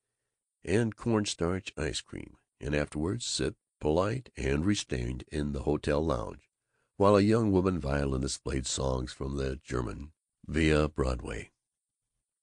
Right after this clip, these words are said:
Then Babbitt's own mother came down from Catawba to spend three weeks. She was a kind woman and magnificently uncomprehending.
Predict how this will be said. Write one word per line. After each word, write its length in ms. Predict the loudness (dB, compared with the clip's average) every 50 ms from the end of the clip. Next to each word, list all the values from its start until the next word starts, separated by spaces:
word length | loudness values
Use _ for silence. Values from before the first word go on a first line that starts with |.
| _ _ _ _ _ _ _ _ -4
Then 280 | 2 4 4 6 6
Babbitt's 400 | 6 6 6 8 6 6 4 6
own 200 | 6 8 8 6
mother 260 | 4 2 -2 -4 -6 -4
came 380 | 0 2 2 4 4 2 2
down 300 | 2 4 4 4 4 2
from 160 | 0 -4 -4
Catawba 640 | 0 2 4 4 4 4 4 6 6 4 4 0 -4
to 120 | -8 -8 -10
spend 360 | -10 -8 -6 -6 -8 -8 -10
three 220 | -10 -8 -8 -8
weeks. 480 | -8 -8 -8 -10 -10 -12 -16 -20 -20 -20 _ _ _ _ _ _ _ _ _ _ _ _
She 180 | -2 2 2
was 160 | 4 4 2 0
a 80 | -2
kind 420 | -4 -4 -2 0 2 2 2 0 -2
woman 460 | 0 0 0 2 0 0 -2 -6 -10 -16 _ _
and 400 | -8 -4 0 2 2 2 0 0
magnificently 1040 | 0 2 2 2 2 2 0 0 2 2 0 0 0 0 -2 0 0 -2 -2 -2 -4 -8 _ _
uncomprehending. 1160 | 0 0 2 2 0 -2 -2 -2 -2 -2 -2 -2 -2 -2 -2 -2 -2 -4 -4 -6 -10 -12 -14